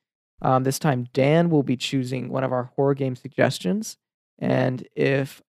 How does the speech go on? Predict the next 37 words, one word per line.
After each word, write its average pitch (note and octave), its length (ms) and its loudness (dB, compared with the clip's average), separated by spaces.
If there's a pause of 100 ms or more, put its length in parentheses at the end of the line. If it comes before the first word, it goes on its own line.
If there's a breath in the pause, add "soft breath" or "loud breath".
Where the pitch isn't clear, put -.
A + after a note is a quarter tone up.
(200)
uh, C3+ 400 2
a C#3 140 -2
suggester's C3+ 560 -2
game B2+ 220 0
gets - 280 -8
picked, - 220 -6 (640)
that C#3+ 280 2
person C#3+ 360 -2
will B2+ 120 -2
get B2 140 -4
a - 40 -4
point. G#3 520 -4 (400)
And C#3+ 120 -2
at C3 100 -4
the D3 120 -4
end C#3+ 180 -4
of C3 100 -6
the C3+ 100 -4
year, G3 420 4
we D#3+ 140 4
tally C3+ 400 4
up - 100 0
our D3+ 100 2
points. F3 760 2 (360)
Uh, B2 220 0
I - 60 0
kind C#3 180 4
of B2+ 80 4
announce B2 320 0
them B2+ 80 0
at B2 100 0
the B2+ 80 -4
end B2 80 0
of A#2 60 -4
every B2 280 2
episode, B2+ 460 4
too. C3 380 4